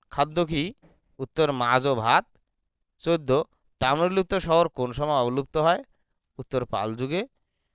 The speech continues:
পনেরো, অষ্টধাতুর, কালো পাথরের ও কষ্টি পাথরের মূর্তি কোন যুগে পাওয়া যায়? উত্তর পাল যুগে। ষোলো, শশাঙ্কের রাজধানী কোথায় ছিল?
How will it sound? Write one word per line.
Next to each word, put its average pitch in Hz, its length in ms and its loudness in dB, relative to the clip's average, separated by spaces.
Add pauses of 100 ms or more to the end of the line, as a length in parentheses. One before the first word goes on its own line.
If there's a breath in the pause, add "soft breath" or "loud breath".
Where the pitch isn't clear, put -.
(240)
পনেরো, 147 400 4 (260)
অষ্টধাতুর, 180 760 2 (280)
কালো 131 240 0
পাথরের 175 400 4 (160)
ও 123 160 -10
কষ্টি 139 300 -4
পাথরের 180 320 0
মূর্তি 175 420 -6 (320)
কোন 151 240 0
যুগে 160 240 0
পাওয়া 139 280 2
যায়? 151 240 4 (280)
উত্তর 127 300 -6
পাল 120 320 -2
যুগে। 147 320 -8 (720)
ষোলো, 165 460 2 (300)
শশাঙ্কের 165 600 0
রাজধানী 143 400 2
কোথায় 117 280 -2
ছিল? 160 240 -4